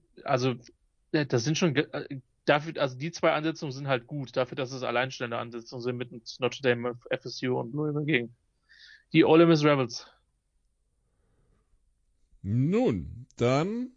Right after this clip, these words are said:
Speaker 2: ähm, sollte es das,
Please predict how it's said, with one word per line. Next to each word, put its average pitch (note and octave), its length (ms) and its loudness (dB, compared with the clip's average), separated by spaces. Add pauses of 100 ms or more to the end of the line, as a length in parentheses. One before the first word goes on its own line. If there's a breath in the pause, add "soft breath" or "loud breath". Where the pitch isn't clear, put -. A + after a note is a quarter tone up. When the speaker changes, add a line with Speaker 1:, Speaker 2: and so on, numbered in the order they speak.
(460)
Speaker 2:
ähm, C3 720 -6
sollte B2+ 540 -4
es D3+ 220 -8
das, C#3 600 -2